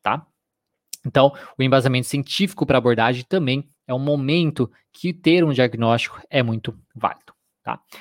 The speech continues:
Que pode ajudar o terapeuta. Outro, ter protocolos de atendimento, tá? Porque quando você dá, é, isso,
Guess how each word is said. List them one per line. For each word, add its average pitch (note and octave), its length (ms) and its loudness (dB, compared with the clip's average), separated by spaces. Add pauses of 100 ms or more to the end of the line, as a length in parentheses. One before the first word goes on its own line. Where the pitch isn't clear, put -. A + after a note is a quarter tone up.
(220)
Que - 60 -20
pode A#2 200 2
ajudar A2 200 0
o A2 60 -2
terapeuta. - 580 -8 (680)
Outro, F#3+ 320 8
ter D#3+ 460 4
protocolos F3 800 4
de C3 100 -2
atendimento, B2 880 -4 (380)
tá? G2+ 160 -14
Porque - 180 -16
quando B2+ 160 -6
você A#2+ 220 -6
dá, B2 420 -2 (240)
é, A2 440 -4 (160)
isso, C#3+ 280 -8